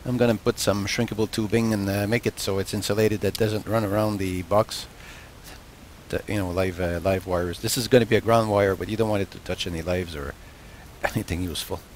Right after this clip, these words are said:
There we go. Now I got some shrinkable tubings on the, uh,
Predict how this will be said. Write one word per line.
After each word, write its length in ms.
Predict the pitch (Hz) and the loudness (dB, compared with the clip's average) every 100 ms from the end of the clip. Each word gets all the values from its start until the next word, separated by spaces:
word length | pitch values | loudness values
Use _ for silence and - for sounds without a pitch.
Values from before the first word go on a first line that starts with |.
| - - - - - | -20 -20 -20 -18 -8
There 220 | - 57 | -6 -4
we 80 | 55 | -6
go. 140 | - - - - - - - - - - - - - - - - - - 139 | -10 -12 -16 -20 -20 -20 -20 -18 -18 -18 -18 -20 -20 -20 -20 -20 -20 -14 0
Now 160 | 143 | 6
I 100 | 123 | 6
got 180 | 113 113 | 6 4
some 180 | 117 110 | 2 0
shrinkable 500 | - 131 123 117 117 | 0 0 0 0 -2
tubings 500 | - 117 120 117 107 | -2 2 4 4 4
on 180 | 110 110 | 2 4
the, 180 | 107 107 | 4 4
uh, 140 | 104 | 2